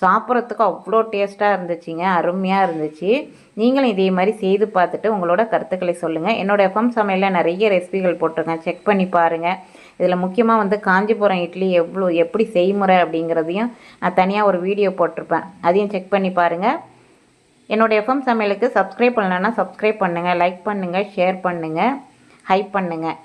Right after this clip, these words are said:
எப்படி இருக்கு பார்த்தீங்களா காஞ்சிபுரம் இட்லி? வீட்ல உள்ள மாவு தான், ரொம்ப கஷ்டப்படலாம் வேணாம். ரொம்ப நம்ம மாவு இருக்கிறதுலே மிளகு, ஜீரகம், முந்திரி, கருவேப்பிலை போட்டு தாளிப்பு,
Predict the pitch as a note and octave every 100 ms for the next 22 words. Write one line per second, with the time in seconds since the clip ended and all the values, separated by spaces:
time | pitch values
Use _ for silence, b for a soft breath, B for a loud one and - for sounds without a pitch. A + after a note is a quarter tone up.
0 | _ - F#3 G#3+ G3 F#3+ F#3+ F3 F3 E3+
1 | E3+ F#3 F#3 F3 F3 F3+ E3 D#3+ D#3 -
2 | E3+ F#3 D#3 E3 F#3+ F#3+ G3 F3 E3 D#3
3 | D#3+ D#3+ E3 F3+ - b b b - F3+
4 | F#3 A3 G3 F#3 - G#3+ G3+ F3+ F3+ E3+
5 | G#3+ F3+ E3+ F3+ F3 E3 D#3+ F#3 F#3+ D#3+
6 | D#3 D3 D#3+ G3 G#3+ F#3 E3+ F#3+ G#3 F#3
7 | E3 F3+ B3+ C4 B B - E3+ F#3 G#3+
8 | G#3 F#3 F#3+ F3+ F#3+ F3+ F3 F#3 F#3 F3
9 | E3+ F3 F3 E3+ D#3 D#3 E3 D#3+ B3 B3+
10 | F3 F3+ G#3 G#3